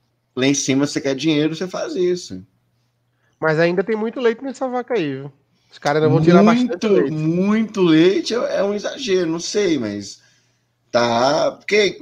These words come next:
Speaker 1: por exemplo, aquele Twitter, stand-up mento lá, aquilo ali é justamente um reflexo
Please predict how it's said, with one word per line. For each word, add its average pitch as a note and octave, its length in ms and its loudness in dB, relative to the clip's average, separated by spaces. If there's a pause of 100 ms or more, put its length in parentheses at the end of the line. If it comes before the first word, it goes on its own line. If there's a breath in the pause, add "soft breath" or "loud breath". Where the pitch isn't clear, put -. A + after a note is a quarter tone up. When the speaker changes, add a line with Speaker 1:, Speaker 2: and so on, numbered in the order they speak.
Speaker 1:
por F3 120 0
exemplo, D#3 260 2
aquele F3 300 0
Twitter, C#3 640 4
stand-up C#3 560 2
mento B2+ 420 -2
lá, F#2+ 340 -4 (460)
aquilo B2+ 300 -2
ali C#3+ 200 4
é D#3+ 140 4
justamente F3+ 480 -2
um - 20 -6
reflexo F#3 920 -2